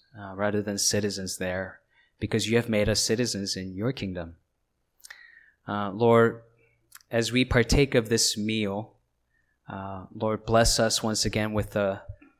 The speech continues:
reassurance, reminder of who we are and where we belong, whose people we are,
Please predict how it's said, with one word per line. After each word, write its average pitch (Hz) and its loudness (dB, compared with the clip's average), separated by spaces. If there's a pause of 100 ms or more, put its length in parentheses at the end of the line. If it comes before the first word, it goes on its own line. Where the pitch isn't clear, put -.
(120)
reassurance, 113 4
reminder 107 0
of 98 -4
who 113 -2
we 113 2
are 107 4
and 98 -4
where 98 -2
we 98 -4
belong, 98 -2 (380)
whose 113 -2
people 123 0
we 123 2
are, 135 -2